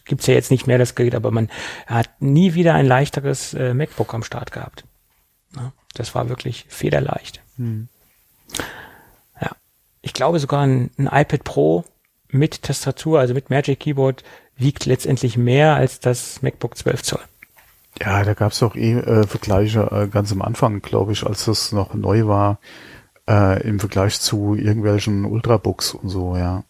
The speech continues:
Speaker 1: Ja.
Speaker 2: Dass die, äh, teilweise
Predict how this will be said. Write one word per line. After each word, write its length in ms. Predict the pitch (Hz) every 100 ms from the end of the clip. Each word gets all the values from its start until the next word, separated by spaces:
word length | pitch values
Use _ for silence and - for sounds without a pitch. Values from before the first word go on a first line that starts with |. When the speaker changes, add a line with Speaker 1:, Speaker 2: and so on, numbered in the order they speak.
| _ _ _ _ _ _ _ _ _ -
Speaker 1:
Ja. 220 | 123 143 - -
Speaker 2:
Dass 260 | 104 -
die, 260 | - 98 92
äh, 420 | 92 92 98 98 -
teilweise 800 | 98 92 98 95 95 98 92